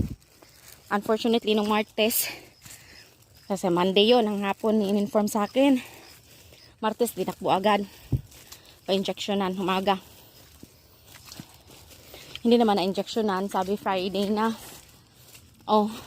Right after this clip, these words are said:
Biyernes, Friday. So, nung Friday pa yan siya na, ano pa man din ang injection dito. Libre ang injection, ang pag-injection, pero yung gamot na i-inject,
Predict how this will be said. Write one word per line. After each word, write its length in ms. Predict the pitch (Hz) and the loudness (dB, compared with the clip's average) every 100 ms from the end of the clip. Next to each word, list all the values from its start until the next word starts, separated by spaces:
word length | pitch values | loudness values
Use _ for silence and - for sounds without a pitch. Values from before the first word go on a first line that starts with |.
| - 226 | -8 -4
Biyernes, 480 | 277 320 233 - | 0 2 0 -2
Friday. 560 | 269 254 247 202 180 190 - - _ - - - - - | -4 -2 0 0 0 -4 -14 -20 _ -20 -20 -20 -20 0
So, 80 | 247 | 2
nung 120 | 254 | 4
Friday 360 | 262 262 269 254 | 4 4 2 2
pa 80 | |
yan 240 | 233 214 208 | 0 0 -4
siya 160 | 226 | -6
na, 160 | 180 196 - _ _ _ _ - | -6 -6 -10 _ _ _ _ -16
ano 160 | 233 | -14
pa 160 | 220 226 | -10 -4
man 320 | 220 202 196 | -2 -2 -2
din 160 | 196 160 | -2 0
ang 80 | |
injection 560 | 185 185 196 - - 202 | -2 0 -2 -2 -2 -2
dito. 320 | 185 180 190 185 - - - - - - - - - - - - - - - - - - - - | -2 -4 -8 -12 -14 -20 -20 -20 -20 -20 -20 -20 -18 -20 -20 -20 -20 -14 -12 -12 -16 -20 -20 -2
Libre 400 | 254 277 247 294 | 4 6 6 4
ang 160 | - - | 2 -2
injection, 720 | 202 208 196 - - - 226 208 | -4 -4 -6 -8 -10 -10 -4 0
ang 320 | 220 226 233 - - - - - - - | 0 0 -4 -10 -20 -20 -20 -20 -6 4
pag-injection, 1040 | 330 277 - 226 196 202 - - 254 233 | 4 4 -2 -2 0 -2 -2 0 2 2
pero 240 | 226 240 233 | 2 2 4
yung 320 | 233 233 233 240 - - - - - - - 208 | 4 2 2 -2 -14 -20 -20 -20 -20 -20 -18 0
gamot 400 | 247 240 226 226 | 2 2 0 0
na 80 | 220 | 0
i-inject, 640 | 214 214 214 185 180 | 0 0 -2 -4 -8